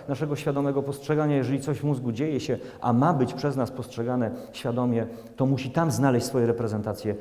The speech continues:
korowe, tam musi ulec, e, e, czy musi znaleźć się informacja o tych konkretnych, e, o tych konkretnych pobudzeniach.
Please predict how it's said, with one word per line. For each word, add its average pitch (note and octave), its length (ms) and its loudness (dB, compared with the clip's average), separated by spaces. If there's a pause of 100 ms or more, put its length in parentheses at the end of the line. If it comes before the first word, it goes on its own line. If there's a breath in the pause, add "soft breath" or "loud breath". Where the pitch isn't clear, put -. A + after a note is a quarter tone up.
(160 loud breath)
korowe, B2 360 2
tam C#3 200 2
musi A#2 300 0
ulec, A2 340 0
e, - 20 -12
e, G#2+ 1300 2
czy C3+ 140 0
musi C3 260 4
znaleźć A2+ 500 4
się - 80 -4
informacja A2 540 -2 (300 loud breath)
o G#2+ 80 -4
tych B2 180 -2
konkretnych, G#2 760 -4
e, G2 80 -2
o B2 80 -2
tych B2+ 180 -2
konkretnych G2+ 420 -2
pobudzeniach. F2+ 600 -6